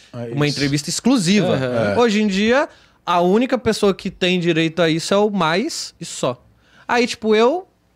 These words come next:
Speaker 2: ah, aí aqui que, aqui que eu e o Baiano pensamos. Falei assim, "Mano,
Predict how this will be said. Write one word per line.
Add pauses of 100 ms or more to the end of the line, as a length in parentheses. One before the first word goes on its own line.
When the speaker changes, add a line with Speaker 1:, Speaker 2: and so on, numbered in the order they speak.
(120)
Speaker 2:
ah,
aí
aqui
que,
aqui
que
eu (120)
e
o
Baiano
pensamos.
Falei
assim,
"Mano,